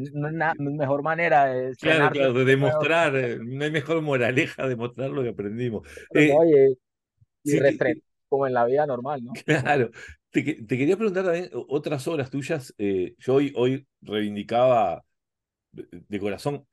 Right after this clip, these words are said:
Speaker 2: los ensayos, sobre todo este tipo de ensayos que son tan lindos de leer, que están tan bien escritos, más allá de la sabiduría que requiere, del conocimiento que requiere hablar sobre algo, eh, aparte cuando está bien escrito, como que es un placer desde el punto de vista literario, porque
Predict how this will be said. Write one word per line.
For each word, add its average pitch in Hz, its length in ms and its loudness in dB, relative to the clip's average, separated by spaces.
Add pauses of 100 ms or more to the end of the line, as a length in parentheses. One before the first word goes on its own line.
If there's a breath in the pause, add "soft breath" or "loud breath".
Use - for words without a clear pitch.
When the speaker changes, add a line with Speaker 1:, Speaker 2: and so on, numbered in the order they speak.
(100)
Speaker 2:
los 117 140 2
ensayos, 180 340 -2
sobre 139 140 2
todo 202 160 0
este 147 220 -4
tipo 135 260 -4
de 104 80 -4
ensayos 110 400 -6
que 85 60 -12
son 120 200 -8
tan 113 180 2
lindos 110 280 -2
de 92 80 -4
leer, 113 360 -4 (420)
que - 100 -16
están 104 460 -4
tan 104 180 -2
bien 107 140 -4
escritos, 110 280 -4
más 98 260 -4
allá 113 100 2
de 107 60 2
la 82 300 -2 (680)
sabiduría 107 680 0
que 92 120 -4
requiere, 92 360 -4
del 87 160 -4
conocimiento 95 600 -6
que 92 80 -6
requiere 98 480 -4
hablar 95 280 -2
sobre 101 300 0
algo, 113 460 -4 (380)
eh, 87 520 -6
aparte 95 280 -4
cuando 90 180 -8
está 98 180 0 (100)
bien 101 200 -6
escrito, 101 380 -4
como 85 180 -6
que 87 60 -4
es 87 60 -6
un 90 100 -10
placer 90 380 -4
desde 82 180 -8
el 78 60 -12
punto 92 200 -8
de 92 60 -4
vista 90 140 -6
literario, 90 640 -2
porque 82 300 -12